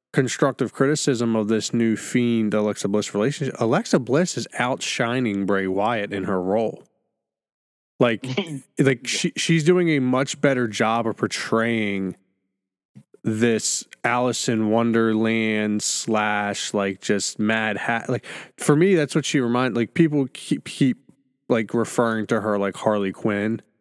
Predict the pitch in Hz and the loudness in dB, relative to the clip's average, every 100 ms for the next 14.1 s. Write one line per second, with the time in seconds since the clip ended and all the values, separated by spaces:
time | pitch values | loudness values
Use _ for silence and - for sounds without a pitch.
0 | - - - - - _ - 131 113 117 | -20 -20 -20 -20 -20 _ -2 2 2 -2
1 | - 123 117 117 113 - - 131 139 226 | -4 0 2 2 0 -4 -4 -2 2 2
2 | 208 151 151 135 - 143 139 127 120 117 | 0 0 0 0 -2 0 2 0 0 -2
3 | 120 101 101 104 117 101 101 107 117 139 | -2 -2 -2 -4 -4 -2 -2 -2 -2 0
4 | 131 117 110 151 202 226 180 147 123 120 | 0 0 0 0 2 4 4 4 2 2
5 | 117 107 104 104 98 - 113 120 95 92 | 0 0 0 -2 -4 -2 0 0 0 -4
6 | 98 98 107 104 - 113 104 113 123 131 | -4 -4 -4 -4 -2 -2 0 4 4 4
7 | 127 120 - 101 98 101 101 95 - - | 0 -2 -2 -2 0 0 0 -4 -8 -10
8 | - _ - - 117 113 110 101 - - | -16 _ -12 -4 0 2 2 0 -4 -8
9 | - _ - - - - 110 - 110 - | -14 _ -20 -20 -10 -2 -2 0 -2 -2
10 | - 120 120 117 113 107 117 107 104 92 | 2 2 2 2 0 0 0 2 2 2
11 | 135 131 110 - 104 - 101 - 113 104 | 2 2 0 -2 -4 -2 -4 -2 -2 -2
12 | 95 104 139 - 95 90 - 107 107 - | -2 0 -2 0 -2 -2 -2 -2 -2 -2
13 | 131 131 127 110 110 101 95 127 110 101 | 0 0 -2 -2 -2 -2 -2 0 0 -2
14 | - | -4